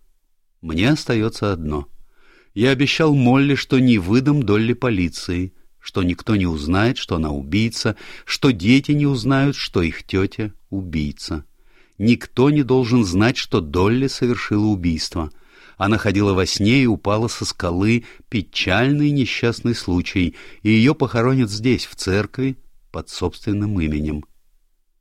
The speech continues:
«Как вы сможете сделать это?» спросила я, не в силах это вынести, и он ответил: «Я расскажу, что собираюсь сделать. Вам придется узнать это.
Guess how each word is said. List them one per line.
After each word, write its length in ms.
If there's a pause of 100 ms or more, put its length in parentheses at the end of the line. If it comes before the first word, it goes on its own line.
(420)
«Как 280
вы 100
сможете 540
сделать 440
это?» 300 (280)
спросила 460
я, 300 (340)
не 160
в 40
силах 320
это 160
вынести, 420
и 40
он 180
ответил: 520 (560)
«Я 240
расскажу, 540
что 180
собираюсь 580
сделать. 520 (360)
Вам 260
придется 580 (240)
узнать 520
это. 280